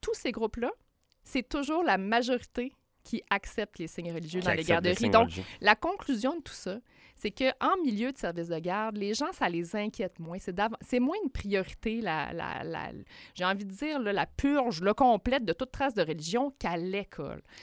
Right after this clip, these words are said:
Speaker 1: L'école, c'est différent, OK ? Les éducatrices et éducateurs, ce sont pas des enseignants. On n'est pas dans un lieu où on, on, on est en train de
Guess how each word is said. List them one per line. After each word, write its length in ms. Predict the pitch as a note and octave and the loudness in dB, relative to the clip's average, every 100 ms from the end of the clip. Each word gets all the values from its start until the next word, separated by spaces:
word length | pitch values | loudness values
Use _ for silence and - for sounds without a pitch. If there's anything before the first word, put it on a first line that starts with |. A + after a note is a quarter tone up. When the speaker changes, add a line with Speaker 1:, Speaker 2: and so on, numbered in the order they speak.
| - - - | -18 -14 6
Speaker 1:
L'école, 300 | B3 B3 G#4+ A#4 | 6 6 4 4
c'est 240 | - G#3+ | 2 -2
différent, 680 | F3 E3+ A#3+ D4+ - D#3 D3 - - | -4 -2 -2 -2 -2 -4 -6 -14 -12
OK ? 200 | D3+ - B3 B3+ | -10 -6 -6 -6
Les 220 | F#3+ G#3+ | -6 -4
éducatrices 600 | C#4 - - E4 - G#4+ | -4 -4 -6 -6 -6 -4
et 140 | B3 - | -6 -4
éducateurs, 640 | F3+ E3+ F#3 F3 A#3+ C#4+ | -6 -4 -6 -4 -4 -4
ce 100 | - | -6
sont 160 | A3+ B3+ | -2 -2
pas 120 | E4+ F4+ | -2 -4
des 240 | E3 D#3+ | -4 -2
enseignants. 560 | G3+ G#3 F3 D#3 D#3+ F3+ | -4 -4 -6 -6 -6 -8
On 20 | |
n'est 100 | D#3 | -6
pas 140 | - | -4
dans 320 | F4 A3 F3 F3+ | -2 0 0 0
un 200 | D#3+ D#3+ | 0 -2
lieu 440 | E3+ G3 A#3+ C4+ | -2 0 0 0
où 260 | G3+ A3 A#3+ | -2 -2 0
on, 200 | F3 E3 - | 0 0 -2
on, 160 | C#3+ D3+ - - | -4 -4 -10 -6
on 60 | F#3 | -4
est 140 | F#3 | 2
en 180 | F3 E3 | 2 2
train 220 | - | 2
de 60 | A#3 | 0